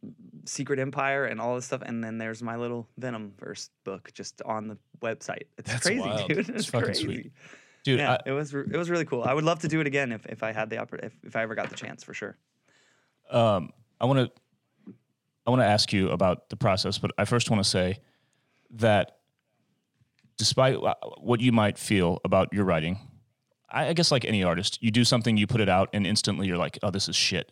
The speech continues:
Speaker 3: This is <laughs> terrible." You, like, question
Speaker 1: I
Speaker 3: all of your own stuff, like,
Speaker 1: Yeah.
Speaker 3: so often. Um, but I, what I really loved about it, because there are things about comic books that I don't like, uh,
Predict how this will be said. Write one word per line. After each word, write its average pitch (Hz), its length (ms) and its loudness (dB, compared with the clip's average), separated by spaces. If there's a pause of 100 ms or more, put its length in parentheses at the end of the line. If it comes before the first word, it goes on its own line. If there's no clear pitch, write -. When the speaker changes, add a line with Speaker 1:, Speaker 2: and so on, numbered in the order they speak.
(160)
Speaker 3:
This - 100 -4
is 110 80 -2
<laughs> - 80 0
terrible." - 340 -2
You, 90 80 -4
like, 92 120 0
question 117 400 2 (120)
Speaker 1:
I 120 240 -2
Speaker 3:
all 131 180 6
of 131 60 4
your 127 120 6
own 117 120 4
stuff, 104 400 2 (300)
like, 107 380 0
Speaker 1:
Yeah. 123 180 -4
Speaker 3:
so 107 300 4
often. 95 460 2
Um, 92 340 0 (480)
but 120 320 2 (1300)
I, 123 220 2 (160)
what 110 180 2
I 107 120 4
really 117 440 4 (300)
loved 101 220 2
about 90 180 4
it, - 160 -2
because 98 420 0 (120)
there 101 120 2
are 95 40 2
things 101 220 0
about 90 180 0
comic 92 280 -2
books 87 220 -2
that 85 80 0
I 87 60 0
don't 95 240 -2
like, 76 280 -2 (880)
uh, - 80 -4